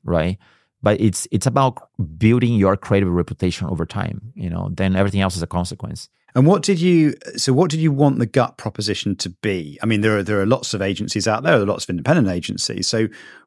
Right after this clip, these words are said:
Speaker 2: why did you think this was gonna be different? And, and how is it gonna be different to what
Speaker 1: I
Speaker 2: went
Speaker 1: think
Speaker 2: before?
Speaker 1: the, I think our name says it all, right? So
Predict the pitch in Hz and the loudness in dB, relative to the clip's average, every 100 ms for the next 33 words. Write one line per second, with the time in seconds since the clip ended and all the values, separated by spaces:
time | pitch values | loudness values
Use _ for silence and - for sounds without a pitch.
0 | - 117 143 123 120 123 117 110 113 104 | 0 4 4 4 2 4 4 2 0 0
1 | 90 - 107 104 - 87 101 90 90 - | -4 -8 -2 -2 -2 -4 -4 -2 -4 -4
2 | - - 50 - - 92 90 101 90 107 | -6 -6 -6 -6 -6 -4 -2 -2 -2 2
3 | 107 92 92 92 87 87 - 82 - 92 | 2 2 -2 -2 -2 -2 -4 -6 -4 -2
4 | 92 87 _ _ _ _ _ - 120 101 | -2 -4 _ _ _ _ _ -2 0 2
5 | 170 - 92 104 98 85 - 101 107 139 | 0 0 2 2 2 -2 -4 -2 0 2
6 | 120 95 90 92 - 90 85 80 78 101 | 2 2 0 0 -2 -2 0 0 0 -2
7 | - _ _ _ _ _ _ _ _ 92 | -6 _ _ _ _ _ _ _ _ -2
8 | 90 95 _ - - 95 92 90 87 87 | 0 -2 _ -8 -2 2 2 2 0 -2